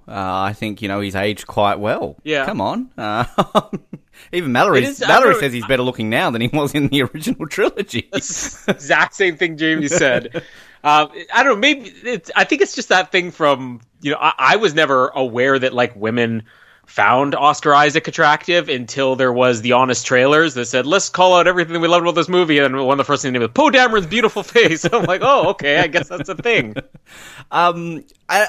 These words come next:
Speaker 1: Adam Driver to me is a spitting image of my brother-in-law, of the, of the, <laughs> the guy my sister
Speaker 2: Mm.
Speaker 1: married. So I just, I just think of him as Adam. That's basically it. Funnily enough, that's his name. But, um, yeah, it's,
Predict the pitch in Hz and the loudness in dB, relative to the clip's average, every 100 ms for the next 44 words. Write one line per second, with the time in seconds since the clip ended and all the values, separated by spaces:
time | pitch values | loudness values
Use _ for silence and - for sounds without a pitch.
0 | 180 226 240 180 165 151 143 127 127 127 | 2 2 4 4 2 2 -4 -4 0 2
1 | 120 110 95 - _ _ _ - 123 107 | 0 0 -4 -10 _ _ _ -12 -10 -10
2 | - - 135 127 120 110 101 98 92 92 | -12 -8 -2 0 0 -2 -4 -4 -2 -2
3 | 92 92 90 87 - 98 - 101 90 95 | -2 -4 -4 -8 -10 -14 -12 -12 -6 -4
4 | 82 92 98 131 147 143 - - - 117 | -4 -4 -4 -4 -4 -6 -8 -18 -6 0
5 | 123 117 147 120 - 135 120 107 101 90 | 0 0 0 -2 -2 -4 -2 0 0 0
6 | 82 90 104 92 87 87 - - - 123 | -4 -8 -2 -2 -2 -6 -12 -20 -4 -2
7 | 123 - 120 120 - 113 98 87 87 82 | -2 -2 -2 -2 -2 -8 -8 -8 -8 -4
8 | 85 85 80 76 _ 87 - 98 95 - | -2 -2 -4 -14 _ -12 -6 -2 -2 -2
9 | 113 107 - 104 110 131 95 - 87 104 | -4 -4 -4 -4 -4 -6 -6 -8 -10 -10
10 | 127 - - - - 110 - 113 107 104 | -10 -10 -14 -12 -2 0 2 2 2 0
11 | 101 104 _ _ _ _ _ - 139 123 | -4 -8 _ _ _ _ _ -8 0 2
12 | 95 85 117 107 - - - - | 2 -2 -4 -6 -16 -16 -18 -20